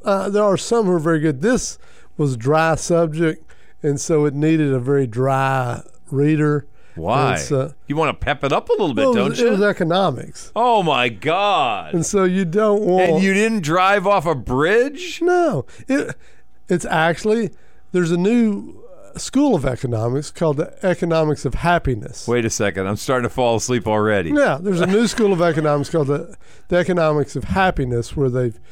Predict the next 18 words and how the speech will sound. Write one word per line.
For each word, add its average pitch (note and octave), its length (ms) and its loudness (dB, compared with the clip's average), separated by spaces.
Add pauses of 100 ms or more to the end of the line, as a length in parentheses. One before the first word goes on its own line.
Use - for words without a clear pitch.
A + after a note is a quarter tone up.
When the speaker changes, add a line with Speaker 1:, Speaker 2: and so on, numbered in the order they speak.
(340)
Speaker 1:
crunched G3 380 0
all E3 180 4
this D3 200 0
data D3 380 2
down. B2+ 440 0
Speaker 2:
Is A2+ 60 -10
this D#3 120 -2
Speaker 1:
Com- A3+ 80 0
Speaker 2:
like D#3+ 80 -4
Freakonomics? B2 720 0 (220)
Speaker 1:
And, A#3 80 -4
no, G#3+ 320 4
this F#3 320 -2
is D#3 120 0
nothing D3+ 260 2
like C3+ 160 0
Freakonomics. B2+ 520 -2
This, F#3 240 0